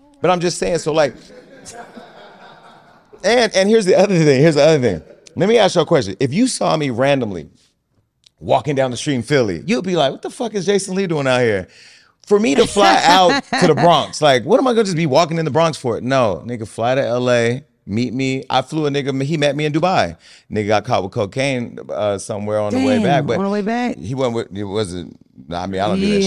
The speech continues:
Speaker 2: Yeah, they don't fuck around over there
Speaker 1: Yeah, I
Speaker 2: with
Speaker 1: don't,
Speaker 2: that
Speaker 1: I don't
Speaker 2: shit,
Speaker 1: do the
Speaker 2: though.
Speaker 1: white girl. This the only white, you know, don't call me
Speaker 2: Yeah,
Speaker 1: white girl. But
Speaker 2: yeah.
Speaker 1: yeah, no, I don't, uh, yeah, yeah, they say I fly 'em out, but I do. I,
Speaker 2: Yeah.
Speaker 1: I'm not ashamed to say I fly. What, what, what shame is that? They done, they not on Spirit. They're not on Allegiant. They're not on Frontier. So where's the shame in flying somebody out? I, I don't
Speaker 2: Yeah.
Speaker 1: know.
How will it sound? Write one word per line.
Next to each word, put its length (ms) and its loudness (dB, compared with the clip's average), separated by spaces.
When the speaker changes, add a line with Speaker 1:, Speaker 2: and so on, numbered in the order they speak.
Speaker 2:
Yeah, 160 0
they 220 -2
don't 180 -4
fuck 220 -4
around 320 -4
over 180 -6
there 120 0
Speaker 1:
Yeah, 40 0
I 40 -2
Speaker 2:
with 60 -2
Speaker 1:
don't, 60 -4
Speaker 2:
that 140 -2
Speaker 1:
I 40 -2
don't 100 -2
Speaker 2:
shit, 100 -2
Speaker 1:
do 60 0
the 40 -2
Speaker 2:
though. 60 0
Speaker 1:
white 180 0
girl. 260 -10
This 160 -8
the 120 -6
only 240 -6
white, 300 -4
you 80 -12
know, 80 -10
don't 320 -2
call 100 -2
me 80 -2
Speaker 2:
Yeah, 60 -4
Speaker 1:
white 140 -8
girl. 120 -4
But 100 2
Speaker 2:
yeah. 280 -2
Speaker 1:
yeah, 260 2
no, 160 0
I 120 2
don't, 220 -2
uh, 260 0
yeah, 220 0
yeah, 180 0
they 140 -6
say 240 -6
I 100 -4
fly 200 -4
'em 80 -4
out, 100 -4
but 80 -4
I 80 -4
do. 340 -10
I, 0 -
Speaker 2:
Yeah. 200 -2
Speaker 1:
I'm 260 -2
not 160 -6
ashamed 340 -8
to 40 -8
say 160 -8
I 60 -8
fly. 220 -8
What, 340 -12
what, 260 -12
what 220 0
shame 320 -2
is 120 -6
that? 200 2
They 120 0
done, 140 -2
they 140 4
not 120 2
on 120 0
Spirit. 500 -4
They're 140 0
not 160 2
on 100 0
Allegiant. 480 -4
They're 140 -2
not 120 2
on 120 -4
Frontier. 560 -4
So 180 -2
where's 380 -2
the 80 -8
shame 300 -6
in 60 -6
flying 220 -8
somebody 320 -6
out? 160 -10
I, 300 -6
I 40 -4
don't 140 -4
Speaker 2:
Yeah. 80 -6
Speaker 1:
know. 160 -10